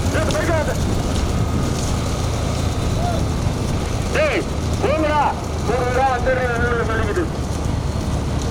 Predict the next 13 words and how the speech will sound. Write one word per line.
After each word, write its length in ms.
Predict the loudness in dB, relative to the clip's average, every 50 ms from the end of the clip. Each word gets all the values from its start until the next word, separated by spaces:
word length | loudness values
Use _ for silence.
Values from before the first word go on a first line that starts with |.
| -2 -2 -2 -2 -2 -2 -2 -2 -2 -2 -2 -2 -2 -2 -2 -2 -2 0
முதலாவதா 520 | 0 0 2 2 0 0 0 0 0 0 0 0 0 0
கரடிவாசல் 640 | 0 0 0 0 2 0 0 0 0 0 -2 -2 -2 -2
பூர்வீகா 400 | -2 0 0 0 0 0 0 0 0 0
சிறியவர்களுடைய 760 | -2 -2 -2 0 0 0 2 2 2 2 2 0 0 0 0 0 2 2
மான். 260 | 2 2 0 0 -2 -4 -6 -6 -6 -6 -6 -4 -4 -4 -2 -2 -2 -2 -2 0
அதனை 200 | 0 2 2 2 2 2 2
ஓட்டி 200 | 2 2 0 0 0
வருகின்ற 360 | 0 0 0 0 0 0 0 0 0
சாரதி 300 | 0 0 0 0 0 0 0
இளையராஜா 520 | 0 0 0 0 2 0 0 0 0 0 0 0 0
குட்டி. 280 | -2 -2 -2 -2 -2 -2 -2 -4 -4 -4 -4 -4 -4 -4 -4 -4 -4 -2 -2 -2 -2 -2 -2 -2 -2 -2 -2 0 0
இரண்டாவதாக 720 | 2 2 0 0 0 0 0 2 0 2 2 2 2 2 0 -2
தெற்குப்பட்டு 520 | -2 -4 -2 -2 -2 -2 -2 -2 -2 -2